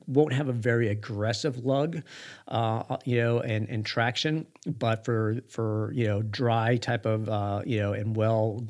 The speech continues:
uh, groomed trails, it'll be a great option. So I, I do plan on getting my hands on that here in the near fu-, future, 'cause, uh, that one is actually, uh, releasing here. Uh,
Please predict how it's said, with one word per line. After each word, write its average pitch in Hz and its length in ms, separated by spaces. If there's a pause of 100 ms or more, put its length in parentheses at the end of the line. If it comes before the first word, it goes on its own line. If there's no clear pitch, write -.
uh, 123 100
groomed 117 320
trails, 107 540 (300)
it'll 120 140
be 117 160
a 107 60
great 117 400
option. 107 500
So 101 260
I, 104 240
I 120 60
do 131 220
plan 123 400
on 104 300
getting 113 300
my 101 140
hands 104 320
on 104 240
that 101 220
here 113 160
in 104 60
the 101 60
near 107 220
fu-, 110 280
future, 107 580
'cause, 101 240
uh, 98 220 (440)
that 117 240
one 117 220
is 135 280
actually, 117 540
uh, 107 240
releasing 107 500
here. 107 460
Uh, 104 320